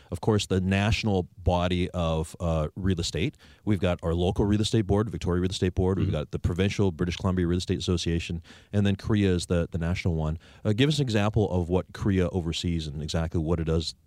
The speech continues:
Speaker 1: what it does.
Speaker 2: Uh, crea oversees the, uh, Realtor dot C A for, for m-, many lis-, listeners will know that that's the, uh,
Speaker 1: 'Cause
Speaker 2: the
Speaker 1: everyone
Speaker 2: website.
Speaker 1: goes there when
Speaker 2: Everyone
Speaker 1: they're
Speaker 2: goes
Speaker 1: searching
Speaker 2: there.
Speaker 1: for real estate.
Speaker 2: Exactly. So they, they manage and run and control that and the, and the, and the M L S system for,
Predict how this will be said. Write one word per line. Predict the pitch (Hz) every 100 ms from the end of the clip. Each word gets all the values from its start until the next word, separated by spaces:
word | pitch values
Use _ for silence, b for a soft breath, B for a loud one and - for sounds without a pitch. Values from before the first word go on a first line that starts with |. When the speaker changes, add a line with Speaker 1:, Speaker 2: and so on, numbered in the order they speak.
| _ -
Speaker 1:
what | 110 101
it |
does. | 175 - - b b
Speaker 2:
Uh, | 147 143
crea | - 220 208
oversees | 165 147 - 156 117
the, | 117 117
uh, | 107 98 101
Realtor | 101 123 -
dot | 113 104 -
C | 120 120
A | 117
for, | 104 92 92
for | - 98 90 92
m-, | 104 101 -
many | 113 110 104
lis-, | 107 - 104
listeners | 110 120 92
will | 90
know | 101 98 90 -
that | 95 -
that's | 90 - -
the, | 95 87
uh, | 85
Speaker 1:
'Cause | -
Speaker 2:
the |
Speaker 1:
everyone | 117 120 123
Speaker 2:
website. | 127
Speaker 1:
goes | - 160
there | 110
when | 107
Speaker 2:
Everyone | 110 104
Speaker 1:
they're |
Speaker 2:
goes | 98
Speaker 1:
searching | 104
Speaker 2:
there. |
Speaker 1:
for | 98
real | 147
estate. | - 73 -
Speaker 2:
Exactly. | 120 107 117 - 113
So | 104 156
they, | 170 165
they | 143
manage | 143 131 135 127
and | 113
run | 113 117
and | 107 107
control | 107 120 107
that | 104 107 104
and | 98
the, | -
and | 101 98
the, | 95
and | 101
the | 104
M | 98
L | 98
S | 95
system | 110 - 98
for, | -